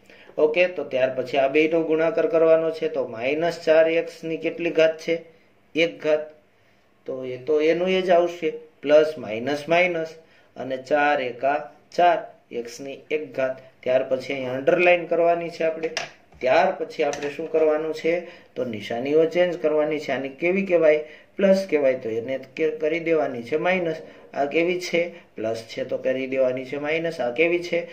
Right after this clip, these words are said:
માઇનસ, તો આ કરી દેવાની છે પ્લસ. ઓકે, તો ત્યાર પછી આ બંને ઉડી જશે. ઉડ્યા પછી આ છ છે, આ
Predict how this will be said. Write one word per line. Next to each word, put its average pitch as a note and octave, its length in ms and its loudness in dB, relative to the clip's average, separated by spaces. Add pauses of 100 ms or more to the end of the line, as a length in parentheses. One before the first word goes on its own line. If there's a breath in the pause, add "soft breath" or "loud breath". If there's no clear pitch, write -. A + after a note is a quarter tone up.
(180 loud breath)
માઇનસ, D3+ 400 -2
તો G#2 100 -10
આ G2+ 100 -10
કરી A#2+ 220 -8
દેવાની C3+ 380 0
છે F3 160 -6
પ્લસ. F#3 360 -4 (1500)
ઓકે, F#3 260 0 (580 loud breath)
તો C3+ 80 -4
ત્યાર A#2 300 -2
પછી A#2 260 -4
આ A#2 80 0
બંને C3 280 0
ઉડી F3+ 300 4
જશે. D#3+ 380 0 (1900 soft breath)
ઉડ્યા C#3+ 260 2
પછી E3+ 580 0 (260 loud breath)
આ A#2 100 -8
છ - 180 -4
છે, F3+ 420 4 (300)
આ - 20 -18